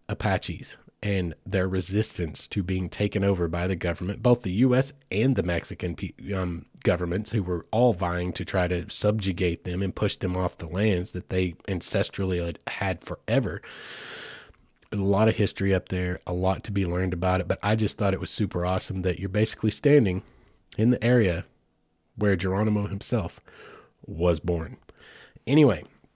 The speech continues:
when I leave the Gila Cliff Dwellings, I go off on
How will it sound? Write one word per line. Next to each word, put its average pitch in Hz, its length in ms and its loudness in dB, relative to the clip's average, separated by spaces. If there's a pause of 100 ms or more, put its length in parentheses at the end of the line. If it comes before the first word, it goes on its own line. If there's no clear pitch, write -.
(380)
when 143 100 8
I 143 60 10
leave 170 160 10
the 151 100 2
Gila - 500 4
Cliff 147 260 8
Dwellings, 92 400 -2
I 156 60 2
go 190 160 4
off 160 200 4
on 127 240 6